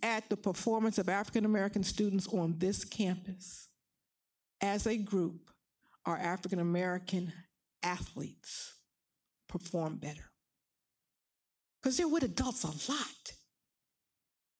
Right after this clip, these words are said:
You know, they got at least twenty hours over there with the positions coach and the strength coach. They don't have as much time to get into mischief. So our big challenge is, how do we surround our kids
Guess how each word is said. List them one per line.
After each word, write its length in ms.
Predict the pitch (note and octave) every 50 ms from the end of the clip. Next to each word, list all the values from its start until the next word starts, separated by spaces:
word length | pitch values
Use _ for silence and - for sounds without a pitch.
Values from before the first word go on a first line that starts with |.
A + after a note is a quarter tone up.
| _ _ _ _ _ _ _ _ -
You 120 | A#3 A#3+
know, 120 | G#3+ G#3 G3+
they 140 | A3 C#4+ D#4
got 180 | D#4 C4+ G3+
at 140 | E3 F#3 E3+
least 300 | C4 D4+ C#4 A#3+ - -
twenty 340 | - - C#4 C4 B3+ A#3+ A#3+
hours 380 | B3 B3+ A#3 G3 F3+ E3+ E3+
over 220 | F3+ D#3+ D#3 D#3+ F3+
there 420 | - F3+ D#3+ D3+ D3+ D#3 - - - _ _ _ _ _ _ _ _ _ -
with 120 | G#3 G#3 G#3
the 60 | G#3
positions 640 | F#3 G#3 G3+ F#3 E3+ G#3+ A#3+ A3+ - - F3 E3+ -
coach 480 | - - - E3 - - - - -
and 100 | F#3+ G3
the 60 | G#3 G3+
strength 520 | - - - - B3+ A#3 G#3+ - - -
coach. 500 | - - E3+ E3 - - - - - - - - - - _ _ _ -
They 160 | C#4+ E4 F4
don't 200 | E4 D4+ C#4+ B3
have 280 | A#3 C4 C4+ B3+ G3+
as 140 | G#3 F3+ -
much 300 | G3+ G#3+ A3 G#3 - -
time 340 | - - B3 A#3+ A3+ G#3+ F#3
to 60 | F3
get 220 | F3 - A#3 B3+ A#3+
into 260 | A#3 G#3+ G3 F#3+ F3+
mischief. 800 | F3 F#3 F#3+ F#3 - - - - F3+ D#3+ D3+ - - - - - _ _ _ _ _ _ _ _ _ _ _ _ _ _ _ _ _ _ _ _ _ _ _ _ -
So 420 | - - C#4+ B3+ B3 A3+ G#3 - - - _ _ - - - - _ _ _ -
our 220 | A3+ C4 E4 F#4
big 420 | D#4 A#3 G#3 C#4 C#4 B3 G3+ - -
challenge 600 | - - - D4+ E4+ F4+ C#4 G#3 F3+ F3 F#3 B3+
is, 100 | G#3 -
how 340 | - - - - - C4+ D4
do 140 | D4+ D4+
we 140 | C#4 C4+ C4
surround 560 | C4 - A3+ A3 A3+ A#3 A#3 A#3 A#3 A3 G#3+
our 140 | G3+ G3+ G3+
kids 840 | G3+ - - - C#4 C4+ A#3+ G3+ G#3 - - - - - - -